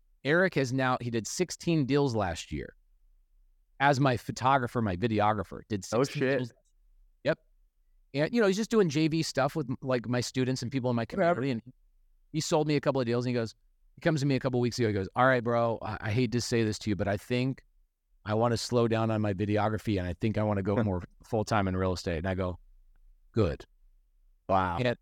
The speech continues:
Speaker 1: and, and, but why am, why do I bring up this story? Because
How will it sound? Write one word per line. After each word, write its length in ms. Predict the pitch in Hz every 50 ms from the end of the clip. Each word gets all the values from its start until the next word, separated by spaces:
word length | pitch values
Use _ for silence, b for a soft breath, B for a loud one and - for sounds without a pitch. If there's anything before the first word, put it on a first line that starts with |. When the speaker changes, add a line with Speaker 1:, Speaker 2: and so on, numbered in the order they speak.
| _ _ _ _ -
Speaker 1:
and, 200 | - 131 131 123 -
and, 240 | - 131 127 113 98
but 160 | 131 139 117
why 460 | 120 120 127 131 156 147 143 143 147
am, 160 | 147 143 143 -
why 220 | - 123 127 135 143
do 60 | 143
I 60 | 139
bring 180 | 127 139 127 131
up 80 | 120
this 140 | 107 113 -
story? 280 | - - 101 82 - - _ -
Because 400 | 120 - - 139 147 139 113